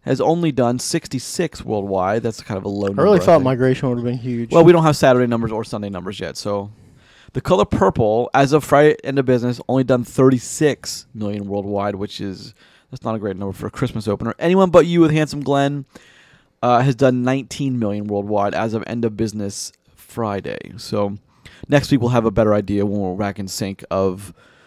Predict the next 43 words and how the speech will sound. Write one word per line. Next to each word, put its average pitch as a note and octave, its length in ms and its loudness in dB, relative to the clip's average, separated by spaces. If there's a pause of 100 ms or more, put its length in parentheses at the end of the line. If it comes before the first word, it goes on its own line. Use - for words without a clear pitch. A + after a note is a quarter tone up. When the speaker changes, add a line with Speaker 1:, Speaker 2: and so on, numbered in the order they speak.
(140)
Speaker 1:
the B2 140 4
actual B2 260 4
numbers, G2+ 540 -2 (140)
but G#2+ 200 -4
those C3 180 2
are - 20 -8
your A#2+ 80 -2
top G2+ 200 0
five. F2+ 240 -2
Wonka, B2 460 2
Aquaman A#2 580 0
and G2+ 160 -6
the A2 40 -2
Lost G#2+ 200 0
Kingdom, A2+ 320 -4
Migration, A2+ 520 0
The A2 80 -6
Color B2 200 -4
Purple, A#2+ 460 -2 (500)
Anyone C#3+ 360 2
But D#3+ 180 8
Speaker 2:
Wonka D#3 60 0
Speaker 1:
You. F3 60 6
Speaker 2:
Man. A#2 440 2 (500)
Speaker 1:
Aquaman, - 360 -20 (260)
yes. - 340 -18
With A#2+ 160 4
Speaker 2:
Wonka D#3+ 220 4
Man. A#2 420 -4
Speaker 1:
Wonka D3 320 4
Man B2 300 0
and A#2+ 280 -6 (360)
Aquaman A#2 420 6
if G#2+ 120 -6
it A2+ 40 -4
was A2 120 -4
made A2 220 -4
by G2 420 -4
James A2 260 -6
Cameron G2 420 -10
and G2+ 300 -12
Vinny G2+ 220 -8
Chase. F#2+ 500 -8